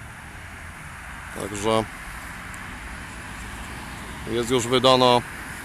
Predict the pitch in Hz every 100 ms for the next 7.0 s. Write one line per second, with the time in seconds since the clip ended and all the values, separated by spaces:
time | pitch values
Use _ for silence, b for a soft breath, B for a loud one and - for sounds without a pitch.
0 | - 117 127 135 131 127 123 - - -
1 | - - - - 131 123 143 127 135 123
2 | 143 143 127 127 135 139 123 127 147 131
3 | 127 139 131 120 123 226 180 123 131 143
4 | - - - 131 135 156 143 147 143 147
5 | 143 165 143 143 147 151 139 143 170 156
6 | 131 139 135 143 143 135 190 151 113 113